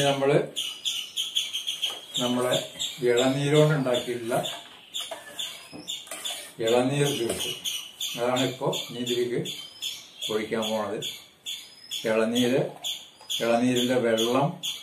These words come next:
കുറച്ച് പഞ്ചസാര, ഇളനീരിന്റെ വെള്ളം മധുരം ഉണ്ടായിരുന്നു, എന്നാലും കുറച്ച് പഞ്ചസാര, ഒരു രണ്ട് ഏലക്കായുടെ പരിപ്പ്.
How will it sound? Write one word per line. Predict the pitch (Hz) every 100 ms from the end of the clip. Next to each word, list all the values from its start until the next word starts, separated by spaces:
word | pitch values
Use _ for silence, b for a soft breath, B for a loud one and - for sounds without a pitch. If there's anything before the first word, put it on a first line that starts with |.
| - - - - - -
കുറച്ച് | 131 123 - 160
പഞ്ചസാര, | 131 120 113 113 107 - 131
ഇളനീരിന്റെ | 117 123 131 143
വെള്ളം | 147 147
മധുരം | 139 151
ഉണ്ടായിരുന്നു, | 147 139 143 147 - -
എന്നാലും | 135 143 160
കുറച്ച് | 131 - 147
പഞ്ചസാര, | 117 117 117 123 127 - - - - - - - - - - - - - -
ഒരു | 127 180 - - - - -
രണ്ട് | 131 135 139 139 - - - - - - - _ - - - - _ - - 117
ഏലക്കായുടെ | 117 113 117 120 123 147 - - - - - - - -
പരിപ്പ്. | 117 - - -